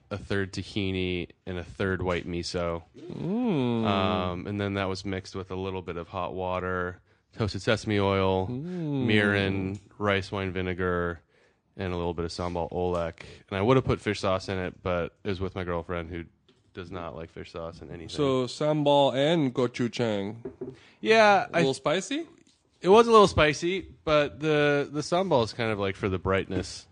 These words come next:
Speaker 1: because
Speaker 2: Mm-hmm.
Speaker 1: gochujang is really good, but it's, you know, it's a paste, and it really isn't kind of,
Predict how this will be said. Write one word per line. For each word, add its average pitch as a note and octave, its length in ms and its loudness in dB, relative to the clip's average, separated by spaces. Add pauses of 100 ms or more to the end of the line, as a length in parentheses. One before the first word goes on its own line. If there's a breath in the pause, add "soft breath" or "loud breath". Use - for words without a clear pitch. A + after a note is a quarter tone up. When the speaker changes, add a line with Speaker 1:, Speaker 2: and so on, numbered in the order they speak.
(160)
Speaker 1:
because B2 300 0
Speaker 2:
Mm-hmm. C3+ 100 4
Speaker 1:
gochujang A2 720 4
is G2 160 -6
really B2+ 220 4
good, G#2 240 0
but F#2 160 -2 (100)
it's, - 320 -6 (440 loud breath)
you C3 80 0
know, G#2+ 180 4
it's G#2 160 -2
a G2 220 0 (120)
paste, G#2+ 540 -2 (180)
and G#2 140 -4
it G2 160 -4
really G#2+ 320 0
isn't F#2+ 360 -4
kind G#2 200 -2
of, F#2 100 -4